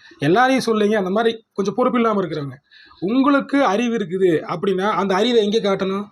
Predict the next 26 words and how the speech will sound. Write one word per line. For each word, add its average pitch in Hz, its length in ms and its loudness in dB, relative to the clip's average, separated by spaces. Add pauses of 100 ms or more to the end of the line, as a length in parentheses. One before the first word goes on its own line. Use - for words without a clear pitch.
(480)
எலெக்ஷன் 208 380 0
வரும்போது 247 320 2
அப்ப 214 140 -2
காட்டிட்டு 226 320 -4
போக 226 140 0
வேண்டியது 226 320 0
தானே, 214 140 0
வேலை 214 180 0
முடிஞ்சுல, 208 400 -2
அது 196 220 0
வரைக்கும் 240 260 -2
குடும்பத்தை 247 360 0
பார்க்க 208 220 2
வேண்டியது 190 340 0
தானே. 185 120 -4 (840)
என் 175 180 2
தம்பி 262 500 2
அதுல 196 300 0 (960)
கஷ்டப்பட்டிருக்கா 214 600 -2
அப்படின்றதுக்காக 196 540 0
தான் 226 160 0
இந்த 185 60 2
வீடியோவே 208 520 0 (1300)
பேச 196 240 0
வேண்டிய 175 220 0
சூழ்நிலைங்க. 170 480 -2